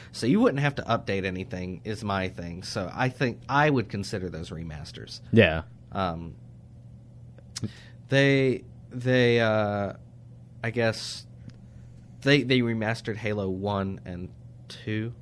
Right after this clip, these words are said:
Speaker 2: Yeah, the two, the remastered version of two actually looks pretty good. Like, it,
Speaker 1: Yeah.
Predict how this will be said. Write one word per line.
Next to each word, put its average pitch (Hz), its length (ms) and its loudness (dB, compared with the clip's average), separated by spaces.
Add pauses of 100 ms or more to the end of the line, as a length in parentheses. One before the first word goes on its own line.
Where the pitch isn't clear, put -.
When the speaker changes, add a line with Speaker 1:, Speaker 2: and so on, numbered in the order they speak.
(160)
Speaker 2:
Yeah, 123 340 8 (180)
the 127 160 -6
two, - 440 4
the 127 240 0
remastered 180 460 4
version 127 240 0
of 95 80 -6
two 120 180 4
actually 92 280 -2
looks 95 200 -4
pretty 87 240 -2
good. 87 320 -2
Like, 98 160 0
it, 127 200 2
Speaker 1:
Yeah. - 40 -18